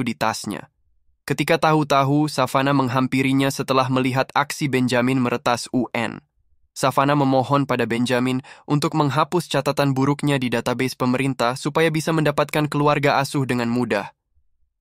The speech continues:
Awalnya, Benjamin merasa keberatan. Namun, sebelum ia menjawab, tiba-tiba Benjamin dipanggil ke ruang guru. Benjamin dipanggil ke ruang guru. Ternyata, satu minggu sebelumnya, Departemen Pertahanan Intelijen Negara tanpa sengaja menemukan anak ibunya,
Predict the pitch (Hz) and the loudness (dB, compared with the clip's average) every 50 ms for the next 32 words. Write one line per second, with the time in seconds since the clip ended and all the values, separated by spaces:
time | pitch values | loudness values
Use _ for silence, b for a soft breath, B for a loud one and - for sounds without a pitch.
0 | - - 117 127 135 143 147 143 147 147 151 160 b b b b b b b 135 | -2 0 2 4 4 4 4 4 2 2 0 -2 b b b b b b b 2
1 | 147 147 139 160 165 180 185 175 160 151 143 - 156 147 - 131 117 120 120 113 | 2 4 4 4 2 2 2 2 2 2 0 -2 -4 -4 -4 -2 0 0 0 0
2 | 117 - 98 92 - - _ _ _ _ _ _ _ _ _ _ _ - 127 127 | 0 -2 -4 -6 -6 -8 _ _ _ _ _ _ _ _ _ _ _ -2 0 2
3 | 131 131 139 151 165 175 156 b b b b b - - 151 139 147 160 160 151 | 2 4 2 2 0 -2 -6 b b b b b -6 -4 0 2 2 2 2 2
4 | 160 156 147 147 143 139 143 139 143 147 143 151 151 - b b b b b b | 2 2 2 2 2 2 2 2 4 4 4 2 0 -2 b b b b b b
5 | - 156 147 160 151 180 175 170 180 165 160 156 151 139 143 147 151 147 139 135 | -2 0 0 0 0 0 0 2 2 2 2 0 2 2 2 2 2 0 0 0
6 | - 131 135 135 127 135 131 - - 127 123 127 123 123 123 117 110 117 113 107 | 0 0 0 2 0 0 -2 -2 -4 -2 0 0 0 0 0 -2 -4 -4 -4 -4
7 | 104 98 - _ _ _ _ _ _ _ _ - 131 135 139 135 143 139 147 151 | -4 -6 -8 _ _ _ _ _ _ _ _ 0 0 2 2 4 4 4 4 2
8 | 156 147 147 147 139 135 131 123 117 110 107 110 - 120 117 123 123 120 117 113 | 0 0 0 0 0 0 0 0 0 -2 -2 -2 -4 -4 -2 0 2 2 2 0
9 | 107 - 113 113 107 98 - - - _ _ _ _ _ _ _ _ _ _ _ | -2 -4 -4 -4 -4 -6 -8 -10 -16 _ _ _ _ _ _ _ _ _ _ _
10 | _ - 147 139 156 170 180 180 - 147 147 147 - 135 127 - 131 127 131 135 | _ -2 0 2 2 2 2 2 2 2 2 2 0 -2 -2 0 0 0 0 0
11 | 131 131 123 - 123 120 127 139 143 139 120 117 113 113 B B B B B B | 0 0 -2 -4 -4 -2 0 2 2 2 2 0 -2 -4 B B B B B B
12 | - 147 147 185 185 190 - 202 196 196 190 185 - 170 156 - 135 127 139 139 | -4 0 2 2 2 2 2 0 2 2 0 0 0 -2 0 0 -2 0 0 0
13 | 143 143 135 - 127 123 - 127 123 127 120 123 123 117 110 110 95 113 107 104 | 0 0 0 0 -2 -2 0 0 0 0 0 -2 -2 -2 -2 -2 -2 -2 -2 -2
14 | 101 98 95 - - 123 131 135 - 160 156 147 - 135 123 123 127 123 120 123 | -2 -4 -6 -4 -2 -2 0 0 0 0 0 0 0 0 0 0 0 0 0 0
15 | 117 113 110 113 110 120 120 - 135 127 120 - 117 113 - - 117 107 110 127 | 0 0 0 0 0 0 0 0 -2 -2 0 0 -2 -2 -4 -6 -8 -4 0 0
16 | 135 127 113 95 - | 0 0 0 -2 -6